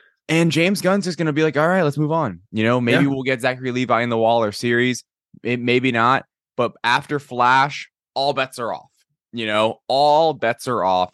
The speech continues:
Speaker 1: And unfortunately enough, I already said it with the box office, people are not going out to the theaters. Less people are going out to the theaters for Shazam two than they were for Black Adam. And you can point to several different reasons of why that could be. But at the end of the day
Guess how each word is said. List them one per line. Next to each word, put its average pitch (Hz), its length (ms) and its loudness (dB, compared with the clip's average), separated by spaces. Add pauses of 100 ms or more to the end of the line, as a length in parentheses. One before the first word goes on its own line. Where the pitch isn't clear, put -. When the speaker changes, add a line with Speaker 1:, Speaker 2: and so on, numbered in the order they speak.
Speaker 1:
And 104 320 0 (720)
unfortunately 139 600 0
enough, 104 280 2
I 101 60 2
already 110 160 0
said 110 160 0
it 107 40 2
with 104 80 -4
the 92 60 -14
box 85 300 -4
office, 90 340 -2 (460)
people 135 280 0
are 113 220 0
not 107 320 2
going 110 280 2
out 104 140 0
to 107 60 -10
the 107 80 0
theaters. 95 360 -2
Less 110 200 2
people 123 180 0
are - 40 0
going 117 120 0
out 107 80 -6
to 104 60 -14
the 104 60 -12
theaters 101 320 -4
for 98 160 -4
Shazam 92 360 -2
two 90 320 0 (300)
than 101 100 2
they 107 100 2
were 98 140 2
for 101 140 -2
Black 87 320 0
Adam. 78 340 -2
And 82 120 -4
you 90 60 -2
can 95 120 0
point 98 220 -2
to - 60 -6
several 110 280 -2
different 101 240 -4
reasons 92 340 -4
of 69 160 -8
why - 180 0
that 107 180 -2
could 110 160 0
be. 82 300 0 (360)
But 82 80 -2
at 82 80 -4
the 78 120 0
end 113 120 4
of 120 60 2
the 123 80 2
day 87 440 2